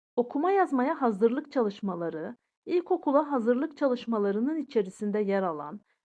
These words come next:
ve çocukların ilkokula geçişini kolaylaştırmak,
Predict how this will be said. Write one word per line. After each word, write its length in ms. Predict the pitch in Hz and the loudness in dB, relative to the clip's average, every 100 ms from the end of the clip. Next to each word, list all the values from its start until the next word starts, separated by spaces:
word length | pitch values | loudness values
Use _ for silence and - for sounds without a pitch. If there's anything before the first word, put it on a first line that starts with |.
| _ | _
ve 140 | 247 277 | -4 0
çocukların 680 | 262 202 233 233 185 180 233 | 0 0 0 0 2 0 -4
ilkokula 520 | - 294 339 - 294 | -8 -6 -8 -6 -4
geçişini 600 | 311 254 233 226 - 226 277 | -2 -4 -6 -8 -8 -6 -2
kolaylaştırmak, 1120 | 247 196 185 165 165 - 175 170 160 - | 0 0 0 -4 -8 -10 -10 -8 -10 -12